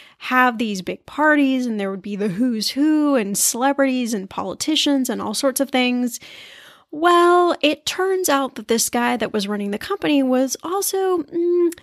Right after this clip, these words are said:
kind of embezzling money and taking money from people, and let's just say it was not above the board. So the company ended up falling apart.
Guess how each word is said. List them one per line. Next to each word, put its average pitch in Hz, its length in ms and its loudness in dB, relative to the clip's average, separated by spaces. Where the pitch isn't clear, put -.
kind 381 240 -4
of 392 80 -4
embezzling 294 600 2
money 262 320 2
and 233 140 -2
taking 240 380 -2
money 214 260 -4
from 208 220 -6
people, 294 600 2
and 233 460 -2
let's 392 140 -2
just 381 200 0
say 277 200 4
it 226 100 2
was 214 240 -2
not 202 380 -4
above 185 420 -6
the 190 80 -12
board. - 400 -12
So 269 760 4
the 254 180 0
company 311 340 0
ended 262 240 -2
up 240 240 -4
falling 214 380 -2
apart. 349 400 0